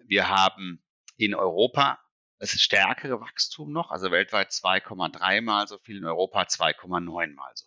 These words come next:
viel. Also es ist tatsächlich so, Europa wächst da noch etwas stärker, hat aber auch ganz klar einen Nachholeffekt, denn U S A und Asien sind da deutlich voraus. Also es ist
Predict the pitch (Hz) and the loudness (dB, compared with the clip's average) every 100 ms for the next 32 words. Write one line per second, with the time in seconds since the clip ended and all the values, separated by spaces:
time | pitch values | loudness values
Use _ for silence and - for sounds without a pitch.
0 | - - _ - - - - _ 92 95 | -20 -20 _ -10 -8 -8 -14 _ 2 4
1 | 101 127 131 _ _ - 95 90 - 80 | 4 4 2 _ _ -12 -10 -6 -2 -2
2 | 95 104 87 87 92 92 92 - 95 85 | -2 -6 -4 -6 -4 -2 -2 0 -2 -2
3 | 90 85 87 - - 95 - 127 104 - | -4 -12 -4 -2 2 0 2 0 0 -4
4 | - - 101 - - - 101 - 117 92 | -10 -8 -6 -4 -4 -2 -2 0 0 2
5 | 113 120 110 101 104 - 82 71 60 - | 2 2 2 2 2 -2 -4 -4 -8 -12
6 | - - _ 60 57 - - - _ _ | -12 -12 _ -6 -6 -14 -20 -20 _ _
7 | _ - 95 - 98 135 - _ _ _ | _ -6 -2 2 4 2 0 _ _ _
8 | - - 95 110 131 131 165 _ _ _ | -10 -2 0 0 0 -2 -6 _ _ _
9 | - 98 - 71 - 82 90 - - 95 | -8 -4 -4 -4 -2 -2 -2 -6 -12 -8
10 | 82 - - - - 87 85 | -8 -6 -6 -8 -12 -18 -20